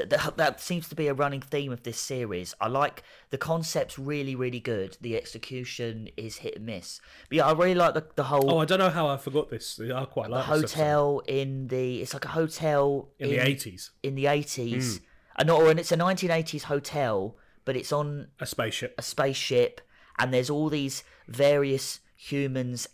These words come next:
Speaker 1: and non-humans there who have been picked out
Speaker 2: Yep.
Speaker 1: and placed in this, uh, in this hotel, and there's, there's, there's a, there's a monster.
Speaker 2: A Minotaur.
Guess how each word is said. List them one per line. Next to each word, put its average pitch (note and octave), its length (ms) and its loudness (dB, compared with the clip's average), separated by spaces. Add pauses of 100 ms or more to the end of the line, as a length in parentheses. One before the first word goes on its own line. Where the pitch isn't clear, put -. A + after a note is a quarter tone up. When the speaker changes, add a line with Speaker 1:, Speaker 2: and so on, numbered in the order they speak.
(240)
Speaker 1:
and A#2 380 -4
non-humans A#2 960 -4
there A2+ 300 0
who A2+ 100 -2
have A2+ 100 -4
been A#2 180 -6
picked - 400 -14
out A2+ 420 -6 (420)
Speaker 2:
Yep. A2 200 -6 (200)
Speaker 1:
and G#2+ 100 -8
placed B2+ 400 -6
in A2+ 140 -6
this, - 340 -10 (440)
uh, A2+ 260 0
in A2 100 -4
this A2+ 180 -6
hotel, A2 560 -2
and A#2 200 0
there's, A2 220 0
there's, A#2 220 -2
there's A#2+ 260 -2
a, A2+ 100 -2 (140)
there's A#2 160 -4
a A#2 40 0
monster. A#2 720 0 (640)
Speaker 2:
A - 80 -10
Minotaur. A#2 640 -4